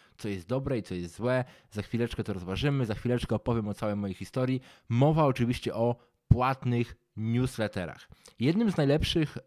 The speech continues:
modeli biznesowych, jeżeli chodzi o, e, klienta, ale również nas jako twórcę.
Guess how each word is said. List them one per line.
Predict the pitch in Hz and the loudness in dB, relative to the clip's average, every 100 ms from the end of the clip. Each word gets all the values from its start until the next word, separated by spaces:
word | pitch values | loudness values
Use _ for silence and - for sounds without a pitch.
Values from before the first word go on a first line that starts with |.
| - | -2
modeli | 117 110 135 139 | -2 2 2 2
biznesowych, | 120 110 127 123 123 | -2 -4 -4 -4 -6
jeżeli | 117 110 | -6 -6
chodzi | - 117 117 | -6 -6 -2
o, | 107 110 - - _ _ | 0 -2 -4 -20 _ _
e, | - 104 101 - _ _ _ | -6 -4 -4 -8 _ _ _
klienta, | - 107 98 113 131 185 202 - | -2 0 0 -2 -2 -2 -2 -2
ale | 117 113 | 2 2
również | 131 127 110 - | 4 2 0 -2
nas | 120 131 131 - _ | -2 0 -4 -8 _
jako | 104 107 - 104 | -4 -4 -2 -6
twórcę. | - - 135 139 110 - - | -4 -4 2 4 4 -2 -14